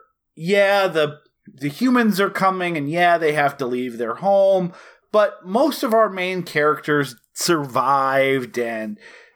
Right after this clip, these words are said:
they made some friends with the humans and they're gonna go back and they're gonna live in their, their jungle. Like, there was a cost that we'll talk about, but that things mostly worked out. And then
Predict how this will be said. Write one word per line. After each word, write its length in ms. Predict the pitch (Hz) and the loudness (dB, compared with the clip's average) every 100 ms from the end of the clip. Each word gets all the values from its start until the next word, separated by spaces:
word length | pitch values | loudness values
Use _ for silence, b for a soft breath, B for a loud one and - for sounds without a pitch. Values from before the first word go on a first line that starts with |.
| B | B
they 220 | 143 151 | 0 0
made 360 | 147 156 170 175 | 0 0 0 0
some 160 | 175 170 | -2 -4
friends 420 | - 151 147 147 | -2 -2 -2 -2
with 180 | 147 147 | -4 -6
the 60 | |
humans 640 | 139 - 127 127 127 127 123 | -10 -6 -6 -6 -8 -8 -6
and 120 | 123 | -6
they're 80 | 120 | -4
gonna 200 | 117 127 | -4 -4
go 160 | 117 127 | -4 -2
back 420 | 123 117 110 - | -2 -2 -4 -6
and 100 | 123 | -8
they're 100 | 113 | -6
gonna 200 | 117 117 | -6 -8
live 260 | 110 110 110 | -8 -8 -6
in 100 | 107 | -6
their, 420 | 104 107 101 98 b b b b _ | -6 -8 -8 -12 b b b b _
their 180 | - 135 | -4 -2
jungle. 480 | 123 139 120 98 98 | -2 -4 -4 -8 -10
Like, 360 | 110 123 107 - | -8 -8 -8 -4
there 120 | 135 | -2
was 200 | 131 117 | -2 -4
a 60 | |
cost 960 | 110 - 185 202 202 202 - - - - _ _ _ _ _ | -8 -6 0 2 0 -2 -8 -14 -20 -20 _ _ _ _ _
that 100 | 123 | -8
we'll 160 | 127 127 | -6 -6
talk 380 | - 233 233 233 | -2 0 0 -2
about, 540 | 208 190 175 165 - - b b b b _ - | -2 2 2 0 -8 -20 b b b b _ -2
but 260 | 147 147 | 0 0
that 260 | 151 135 - | -2 -2 -4
things 600 | - 180 175 175 160 143 | -4 -2 0 0 -2 -2
mostly 800 | 127 139 156 180 175 - 156 139 | -4 0 2 0 -2 -6 -4 -4
worked 440 | 123 123 127 - | -2 -6 -6 -6
out. 280 | 131 98 95 | -6 -6 -8
And 180 | 156 185 | -6 0
then 400 | 233 226 214 202 | 2 2 0 -8